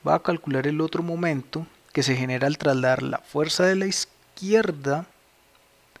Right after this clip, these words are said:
al centro. Entonces, para esto necesito un radio, que es desde donde voy a poner la fuerza hasta donde se encontraba. ¿Dónde la voy a poner? La voy a poner en el centro, en O.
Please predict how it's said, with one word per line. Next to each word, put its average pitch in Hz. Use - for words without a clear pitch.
al 131
centro. -
Entonces, -
para -
esto -
necesito 151
un 151
radio, 139
que 135
es 120
desde 123
donde 123
voy 143
a 220
poner 180
la 135
fuerza 156
hasta -
donde 131
se 131
encontraba. -
¿Dónde 180
la 226
voy 214
a 196
poner? 208
La 143
voy 135
a -
poner 135
en 131
el 127
centro, -
en 135
O. 151